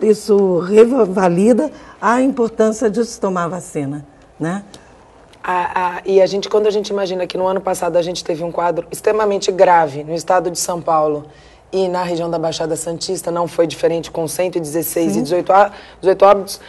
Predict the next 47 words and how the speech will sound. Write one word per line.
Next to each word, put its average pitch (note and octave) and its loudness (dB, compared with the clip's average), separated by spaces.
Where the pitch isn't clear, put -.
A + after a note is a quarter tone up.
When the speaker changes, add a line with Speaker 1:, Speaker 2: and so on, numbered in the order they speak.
Speaker 2:
a G3 4
gente A3 6
se G#3+ -8
pergunta A#3 8
por A3+ 0
que A3+ 8
que - 2
as - 6
pessoas G#3+ 4
ainda G#3 2
não A3 2
foram G#3 2
se G3 -2
vacinar. G#3+ 0
Speaker 1:
E F3+ -2
lembrando, G#3+ 6
assim, A#3 -2
que G#3 -4
quando A#3+ 4
a - 6
gente A3 -2
faz G3+ 4
os, - -6
os D3+ -6
estudos C#3 -6
dos A#2+ -2
óbitos, D#3+ 0
que C#3 -6
a - -2
gente C#3+ -6
faz D#3 -2
isso, G#3+ 0
a E3+ -2
gente G3+ 0
vê F#3 2
que F#3+ -2
eram F#3+ 0
pessoas F3+ -4
que F3 -6
tinham C4+ 0
indicação G3 -2
de F3 -8
vacina A3 -6
e B3 -6
não G#3+ -2
se G#3 -14
vacinaram. G3 -8